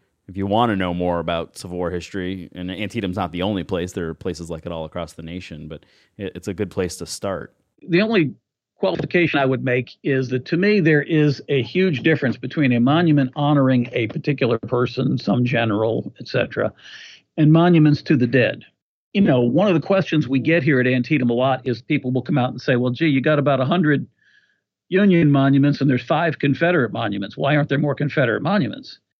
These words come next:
Speaker 2: And my answer is, go to any county s-, seat square in the South, and you will see a monument to the Confederate dead, because when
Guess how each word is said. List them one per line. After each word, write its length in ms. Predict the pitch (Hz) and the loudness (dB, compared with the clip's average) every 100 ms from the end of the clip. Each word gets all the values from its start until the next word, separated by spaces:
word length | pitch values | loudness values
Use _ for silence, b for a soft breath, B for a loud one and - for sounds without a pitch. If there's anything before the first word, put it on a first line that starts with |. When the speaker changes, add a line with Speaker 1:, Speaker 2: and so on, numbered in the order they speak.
| _ | _
Speaker 2:
And 100 | 156 | 0
my 160 | 147 156 | 4 6
answer 420 | 156 160 160 151 | 6 4 4 4
is, 360 | 139 135 127 - _ _ _ _ _ 139 | 6 4 2 -4 _ _ _ _ _ 0
go 220 | 165 180 | 2 4
to 120 | 165 | 4
any 200 | 165 160 | 4 2
county 400 | - 185 170 156 | 2 0 4 4
s-, 400 | 127 - - - _ _ | 2 -2 -14 -20 _ _
seat 460 | - - 170 - - | -8 2 2 2 -6
square 600 | - - 160 160 147 123 127 - | -16 -6 0 4 4 2 -2 0
in 120 | 143 | 2
the 100 | 127 | 2
South, 500 | - 139 98 - - _ _ _ _ _ | 0 0 -2 -8 -20 _ _ _ _ _
and 120 | 147 | 0
you 120 | 147 151 | 2 2
will 120 | 156 | 2
see 520 | - 143 123 120 123 _ _ _ | 0 0 2 0 -4 _ _ _
a 40 | 151 | 2
monument 480 | 156 151 147 143 | 4 4 4 2
to 80 | 127 | 0
the 80 | 123 | -4
Confederate 540 | 139 123 135 123 113 | -4 -2 0 0 -2
dead, 320 | 123 123 110 - _ _ - | 0 0 -2 -10 _ _ -8
because 280 | 131 135 | -2 -2
when 360 | 117 131 143 135 | 0 -2 -2 -4